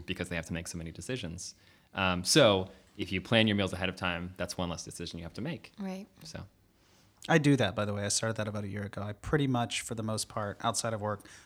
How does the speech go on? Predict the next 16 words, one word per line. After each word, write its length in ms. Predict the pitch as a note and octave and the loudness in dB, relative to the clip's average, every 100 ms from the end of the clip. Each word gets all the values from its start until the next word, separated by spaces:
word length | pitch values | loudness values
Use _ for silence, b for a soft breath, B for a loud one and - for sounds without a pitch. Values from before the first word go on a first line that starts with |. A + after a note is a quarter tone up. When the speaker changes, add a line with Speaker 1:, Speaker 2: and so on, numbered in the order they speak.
| B | B
Speaker 3:
which 360 | C3 - - - - b b b b - - - | 6 6 4 -4 -14 b b b b -18 -16 -8
I 40 | B2 | -4
guess 160 | A#2+ | -2
inside 240 | A2+ G#2+ G#2+ | -2 -2 -2
of 60 | |
work 160 | G2+ G2 | -4 -4
too, 140 | G#2 | -4
I 60 | G2+ | -4
pretty 160 | G2+ A2 | -4 -4
much 160 | G2+ | -2
wear 80 | G#2+ | -2
the 80 | G#2 | 0
same 180 | - G#2 | 0 -2
thing 140 | G#2 | -4
every 140 | G#2 G#2 | -4 -2
day, 160 | G2+ | -4